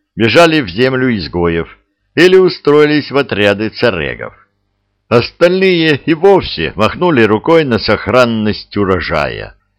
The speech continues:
Тем более, что после захвата страны старейшин налоги на общинников были снижены. Шаран, поднявшись на тесек,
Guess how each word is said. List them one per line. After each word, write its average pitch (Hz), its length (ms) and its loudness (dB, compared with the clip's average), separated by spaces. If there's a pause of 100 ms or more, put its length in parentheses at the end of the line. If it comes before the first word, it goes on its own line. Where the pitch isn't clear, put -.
(220)
Тем 147 200 -4
более, 156 480 2
что 127 180 -2
после 117 440 -2
захвата 110 500 -2
страны 143 560 -4 (500)
старейшин 110 800 0 (420)
налоги 151 420 2
на 139 180 0
общинников 131 580 -4
были 120 220 -4
снижены. 71 680 -10 (600)
Шаран, 165 580 2
поднявшись 90 800 -2
на 76 160 -8
тесек, 117 580 -4